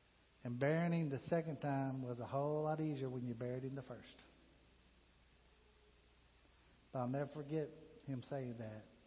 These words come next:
And that's my words to you. If you've not been totally committed to God, I'm telling you, now's the time. You may not be fortunate enough like David to have time to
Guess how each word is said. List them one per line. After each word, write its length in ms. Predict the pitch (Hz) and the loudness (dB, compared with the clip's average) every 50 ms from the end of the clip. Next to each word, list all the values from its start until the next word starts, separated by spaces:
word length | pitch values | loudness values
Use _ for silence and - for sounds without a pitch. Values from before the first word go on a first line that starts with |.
| - - - - - - - - - - | -20 -20 -20 -20 -20 -20 -20 -18 -8 -4
And 100 | 127 135 | 0 2
that's 180 | 151 160 - 165 | 2 2 2 2
my 160 | 156 151 147 | 2 2 2
words 320 | 135 131 139 139 135 127 - - | 2 2 0 0 0 -2 -4 -6
to 60 | 131 | -6
you. 240 | 117 120 127 123 107 98 - - - - - - - - - - - - - - - - - - - - - - - - - - - - - - - - - - | -4 -2 -2 -4 -4 -6 -12 -18 -20 -20 -20 -20 -20 -20 -20 -20 -20 -20 -20 -20 -20 -20 -20 -20 -20 -20 -20 -20 -20 -20 -20 -20 -20 -20 -20 -20 -20 -20 -20 -16
If 140 | - - 143 | -8 -2 0
you've 120 | 170 202 | 0 2
not 320 | 214 214 208 190 160 147 151 | 4 4 4 4 2 2 2
been 140 | 156 147 135 | 2 2 0
totally 320 | - - 175 165 147 131 - | 2 2 2 2 2 0 -2
committed 320 | - 135 139 139 127 113 | -2 0 0 0 0 -2
to 60 | 113 | -4
God, 300 | 113 135 139 139 123 120 | -4 -2 -2 0 0 0
I'm 120 | - - - | 0 -2 -2
telling 280 | - - 156 147 131 | -2 -2 -2 -2 -2
you, 120 | 117 104 92 - - - - - - - - - - - - - - - - - - - - 143 | -2 -4 -8 -12 -16 -20 -20 -20 -20 -20 -20 -20 -20 -20 -20 -20 -20 -20 -20 -20 -20 -14 -8 -4
now's 280 | 147 170 165 139 113 | -4 -4 -4 -4 -6
the 200 | 120 110 - - | -8 -10 -12 -8
time. 140 | - 143 120 - - - - - - - - - - - - - - - - - - - - - - - - - - - - - - - - - - - - - - - - - - - - - 147 | -8 -8 -8 -8 -12 -18 -20 -20 -20 -20 -20 -20 -20 -20 -20 -20 -20 -20 -20 -20 -20 -20 -20 -20 -20 -20 -20 -20 -20 -20 -20 -20 -20 -20 -20 -20 -20 -20 -20 -20 -20 -20 -20 -20 -20 -20 -10 -4 0
You 100 | 160 175 | 4 6
may 160 | 202 202 202 | 6 8 8
not 180 | 196 190 170 | 8 6 6
be 140 | 165 170 165 - - | 6 4 4 2 2
fortunate 300 | 185 190 185 180 - 156 | 2 2 2 4 2 2
enough 240 | 151 151 143 143 - | 4 4 4 2 2
like 300 | 147 131 135 123 110 110 | 0 0 0 -2 0 4
David 420 | 147 143 151 147 131 127 117 117 | 4 6 6 6 4 0 -2 -2
to 100 | - 131 | -2 -2
have 320 | 110 117 139 135 123 - - | 0 2 2 2 2 0 0
time 240 | 147 143 139 135 123 | 0 2 2 2 0
to 80 | 131 | -2